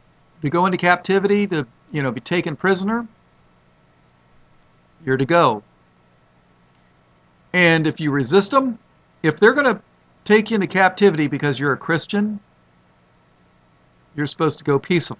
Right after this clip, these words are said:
peaceably, in peace. And if you resist them and, and you kill them, kill those fighting, trying to take you,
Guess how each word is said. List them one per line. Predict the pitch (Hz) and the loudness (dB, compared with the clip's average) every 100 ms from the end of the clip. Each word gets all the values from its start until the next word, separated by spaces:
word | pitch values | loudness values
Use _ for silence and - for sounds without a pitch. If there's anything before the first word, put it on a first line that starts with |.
| _ _ - | _ _ -2
peaceably, | 233 208 - 113 110 - _ _ _ _ _ _ | 0 0 -4 -8 -12 -20 _ _ _ _ _ _
in | 143 | -8
peace. | 131 269 233 123 - - - _ _ _ _ _ _ _ _ _ _ _ _ _ _ _ _ | -4 -2 -2 -4 -8 -12 -14 _ _ _ _ _ _ _ _ _ _ _ _ _ _ _ _
And | 160 165 | 0 0
if | 165 196 | 0 0
you | 185 170 160 | 0 2 0
resist | - 156 220 226 | 0 0 2 2
them | 226 202 | 2 0
and, | 156 147 - - | 0 -6 -10 -6
and | 147 143 | -4 -2
you | 135 | -4
kill | - 214 233 | 2 4 6
them, | 269 277 - _ _ _ _ _ _ _ | 4 -2 -10 _ _ _ _ _ _ _
kill | - 220 220 | 4 6 6
those | 220 214 - | 4 2 -2
fighting, | - 175 202 208 202 196 190 180 | 2 4 4 2 0 -2 -6 -4
trying | - 190 | 0 2
to | 170 | 0
take | - 185 175 | -2 -2 -2
you, | 196 190 190 | -2 -2 -4